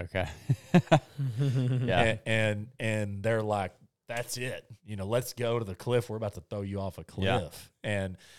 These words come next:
Speaker 3: and it just made, the only reason it made me think about it is because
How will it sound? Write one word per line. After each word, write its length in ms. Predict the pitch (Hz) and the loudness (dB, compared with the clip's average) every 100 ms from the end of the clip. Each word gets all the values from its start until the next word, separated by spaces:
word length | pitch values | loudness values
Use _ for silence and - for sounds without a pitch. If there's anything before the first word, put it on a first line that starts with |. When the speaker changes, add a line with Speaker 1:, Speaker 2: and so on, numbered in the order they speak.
| - - - | -20 -16 -10
Speaker 3:
and 100 | 113 | -6
it 60 | |
just 200 | 113 117 | -6 -4
made, 300 | 131 127 143 | -4 -4 -2
the 60 | 117 | 0
only 160 | 147 151 | 2 2
reason 320 | 120 110 104 | 0 -2 -6
it 60 | 107 | -6
made 180 | 107 | -6
me 80 | 98 | -6
think 280 | 87 123 139 | -6 -6 -6
about 300 | 98 92 90 | -6 -6 -6
it 100 | 92 | -8
is 120 | 98 95 | -10 -12
because 680 | 95 107 101 95 92 - | -14 -12 -12 -12 -10 -12